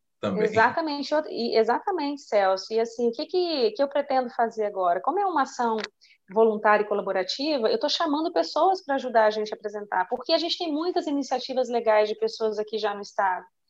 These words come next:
Speaker 2: E eu tô convidando algumas pessoas pra já participar. Então, a gente, pra, pra participar. Então, a gente vai fazer lives,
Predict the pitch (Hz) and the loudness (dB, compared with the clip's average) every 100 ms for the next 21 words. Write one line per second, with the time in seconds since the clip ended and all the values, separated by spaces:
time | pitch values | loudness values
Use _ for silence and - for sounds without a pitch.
0 | _ _ _ - 240 254 302 302 349 330 | _ _ _ 2 6 6 6 4 4 4
1 | 226 240 302 277 247 233 - 214 214 269 | 4 4 4 2 2 -2 -2 -6 -4 -4
2 | - 285 277 277 - - 370 285 269 214 | -2 -2 -2 -2 -2 -4 -4 2 2 2
3 | 214 269 294 - _ - 233 - 233 240 | 0 -4 -4 -12 _ -4 0 2 2 0
4 | - - 254 226 240 240 247 262 247 247 | -6 -4 -2 0 -2 -4 -4 -4 0 4
5 | 233 226 226 226 220 | 8 8 8 6 2